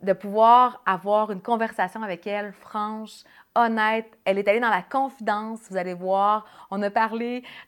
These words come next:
de son futur petit bébé, fille qui va arriver bientôt. On a parlé, euh, de ses débuts, de son enfance, de son parcours.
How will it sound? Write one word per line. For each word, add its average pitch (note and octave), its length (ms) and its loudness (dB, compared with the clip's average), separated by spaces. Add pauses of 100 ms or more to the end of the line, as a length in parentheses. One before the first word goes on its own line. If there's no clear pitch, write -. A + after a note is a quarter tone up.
de B3 60 -4
son A3+ 180 -8
futur B3+ 320 -18
petit C#4 260 -16
bébé, B3+ 680 -14
fille A#3+ 220 -6
qui A#3+ 140 -8
va A3 100 2
arriver G#3+ 220 -4
bientôt. A3+ 680 -2
On A#3+ 120 0
a A3+ 80 0
parlé, A3+ 500 0
euh, - 420 -2
de A3 120 2
ses A3+ 160 -4
débuts, A3+ 520 -2
de G#3 120 -4
son G#3 240 -6
enfance, A3 560 0
de G#3+ 80 -6
son G#3 180 -4
parcours. C#4+ 680 2